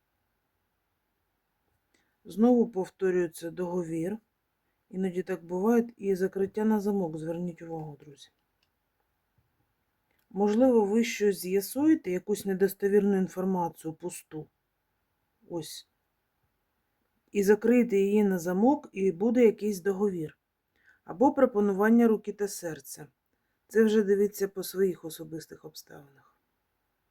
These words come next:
Але ця ситуація для вас така важлива, що пасіанс її повторює. Мог би щось, е, розповісти, щось нове, і ще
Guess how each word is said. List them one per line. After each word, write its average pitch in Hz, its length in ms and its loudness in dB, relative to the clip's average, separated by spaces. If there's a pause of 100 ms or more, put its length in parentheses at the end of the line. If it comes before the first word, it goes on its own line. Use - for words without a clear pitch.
(800)
Але 220 300 6
ця 220 320 -2
ситуація 196 680 -2
для 185 180 -2
вас 180 180 -2
така 180 280 -10
важлива, 208 580 0
що 185 240 -8
пасіанс 214 600 -2
її 175 160 -10
повторює. 151 760 -14 (4000)
Мог 190 280 -2
би 180 140 -6
щось, - 520 -6 (100)
е, 160 340 -20
розповісти, 180 840 -6
щось - 340 -12
нове, 165 440 -2 (420)
і 160 120 -10
ще 254 440 -2